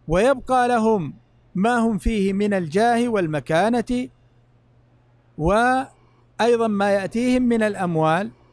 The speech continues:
وأنهم يدفعون شيئا مما يأتيهم، ورأوا أن ذلك أخف عليهم،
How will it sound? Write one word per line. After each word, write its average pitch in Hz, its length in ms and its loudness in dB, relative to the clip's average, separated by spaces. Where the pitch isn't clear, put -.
وأنهم 220 500 0
يدفعون 202 560 -4
شيئا 226 320 -4
مما 226 420 0
يأتيهم، 226 580 -2
ورأوا 196 520 0
أن 175 180 -4
ذلك 175 460 -2
أخف 165 520 -6
عليهم، 135 720 -2